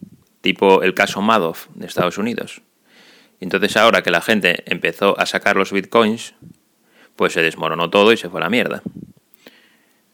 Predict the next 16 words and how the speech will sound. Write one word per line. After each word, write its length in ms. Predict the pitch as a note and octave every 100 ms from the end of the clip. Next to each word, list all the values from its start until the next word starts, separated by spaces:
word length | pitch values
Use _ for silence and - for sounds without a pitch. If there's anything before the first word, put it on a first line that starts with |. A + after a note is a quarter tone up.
| _
Otra 300 | - G2+ A#2
opción 420 | A2+ C#3 C3+ C#3 -
es, 340 | A#2+ - -
otra 260 | - F2+ G2
teoría, 520 | G#2 A2 A#2+ A#2 - _
mejor 240 | G#2 - G2
dicho, 300 | A#2 - G#2
es 180 | A2
que, 640 | - G#2+ G2+ F#2 F2 E2 E2 E2 - - _ _ _ _ _ _ _ -
es 180 | G2+ G2+
que 160 | G#2+
sí 140 | G2+ F#2+
que 120 | F#2+
le 240 | F#2+ F#2
hayan 260 | F#2 F2+ F2
robado. 480 | F2 A2+ A#2 C#2+